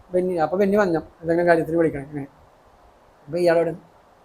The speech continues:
അപ്പൊ ഞാൻ ഈ കമ്പിയുടെ ഇടയിൽ കൂടിയൊക്കെ നടന്നു വരും. "എന്താ സാർ?"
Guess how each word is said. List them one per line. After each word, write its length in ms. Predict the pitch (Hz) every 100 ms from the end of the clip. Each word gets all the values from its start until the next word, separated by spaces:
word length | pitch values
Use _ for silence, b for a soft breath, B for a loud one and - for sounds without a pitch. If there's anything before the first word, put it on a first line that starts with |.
| _ - _ - - - _ _ _ - _ - - _ _ _ _ -
അപ്പൊ 420 | 156 143 - 151
ഞാൻ 300 | 196 185 190
ഈ 40 | 208
കമ്പിയുടെ 380 | 208 190 185 196
ഇടയിൽ 140 | 185
കൂടിയൊക്കെ 260 | 185 180 185
നടന്നു 280 | 190 160
വരും. 100 | 151 - 165
"എന്താ 140 | 180
സാർ?" 160 | 180